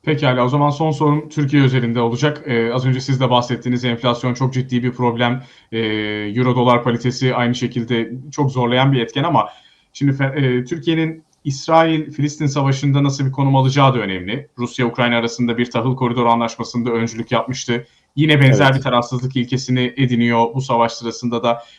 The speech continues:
Speaker 1: Ama, e, sizin görüşleriniz ne yönde? Yani sizce Türkiye burada nasıl konumlanacak? Ve o ülkelerle olan, e, ithalat ihracat ilişkimizi göz önünde bulundurursak,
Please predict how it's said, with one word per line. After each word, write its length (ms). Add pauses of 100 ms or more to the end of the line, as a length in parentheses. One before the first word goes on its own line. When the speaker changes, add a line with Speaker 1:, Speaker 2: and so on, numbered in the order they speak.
(100)
Speaker 1:
Ama, 380
e, 240
sizin 280
görüşleriniz 520
ne 120
yönde? 260
Yani 260
sizce 300
Türkiye 320
burada 260
nasıl 200
konumlanacak? 720 (400)
Ve 160
o 220
ülkelerle 440
olan, 420
e, 320 (460)
ithalat 400
ihracat 380
ilişkimizi 440
göz 160
önünde 300
bulundurursak, 720